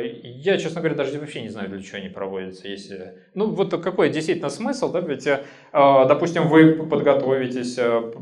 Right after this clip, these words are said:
потратите время, разберётесь в проекте, придёте, проголосуете там, или альтернативную посмотрите версию, или, э, там, друзья-архитекторы нарисуют вам альтернативный вообще проект, вы его представите, все обсудят и даже,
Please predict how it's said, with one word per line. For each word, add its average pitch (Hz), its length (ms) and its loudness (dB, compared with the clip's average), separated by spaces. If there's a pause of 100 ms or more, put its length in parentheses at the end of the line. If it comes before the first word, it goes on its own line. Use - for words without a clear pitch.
потратите 139 440 0
время, 123 340 0
разберётесь 120 600 -4
в - 80 -18
проекте, 107 680 -2
придёте, 113 540 -6
проголосуете 107 920 -4
там, 98 420 -6 (240)
или 117 300 -4
альтернативную 110 880 -2
посмотрите 107 680 -6
версию, 104 1040 -6
или, 107 380 -4 (420)
э, 104 400 -4
там, 101 260 -6
друзья-архитекторы 120 1040 0
нарисуют 113 460 -4
вам 104 160 -2
альтернативный 107 640 -6
вообще 98 240 -8
проект, 98 560 -6
вы 104 140 -8
его 101 160 -8
представите, 117 580 -4
все 110 200 -4
обсудят 127 520 -6
и 104 40 -10
даже, 110 420 -2